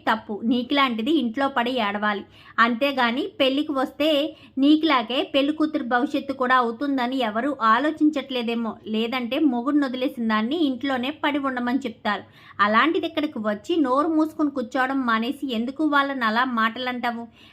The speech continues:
మీ ఇద్దరి వల్లే కదా పెళ్లి కొడుకు ఇక్కడి నుంచి వెళ్ళిపోయాడు," అంటూ ఇందిరాదేవి మాట్లాడేసరికి,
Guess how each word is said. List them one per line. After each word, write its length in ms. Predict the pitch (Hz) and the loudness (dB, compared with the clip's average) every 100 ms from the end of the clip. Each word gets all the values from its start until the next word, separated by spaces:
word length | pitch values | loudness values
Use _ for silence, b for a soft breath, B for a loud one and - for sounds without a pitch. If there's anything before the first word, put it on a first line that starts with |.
| - | -4
మీ 120 | 247 | 0
ఇద్దరి 360 | 285 320 320 320 | 2 2 2 4
వల్లే 300 | 302 302 294 | 4 2 0
కదా 240 | 294 285 | -2 -2
పెళ్లి 340 | 311 254 240 262 | -2 -2 -2 -2
కొడుకు 280 | 262 262 | -4 -4
ఇక్కడి 220 | 269 254 240 | -6 -4 -2
నుంచి 240 | 233 320 | -2 -2
వెళ్ళిపోయాడు," 840 | 226 220 233 247 254 240 240 254 381 B B - | -4 -2 -2 -2 -2 0 0 -2 -8 B B 2
అంటూ 340 | 311 277 226 | 2 2 0
ఇందిరాదేవి 580 | 339 269 247 277 285 269 | 0 0 0 -2 -2 -2
మాట్లాడేసరికి, 760 | 233 226 233 240 262 220 190 | -2 -2 -2 -4 -4 -6 -4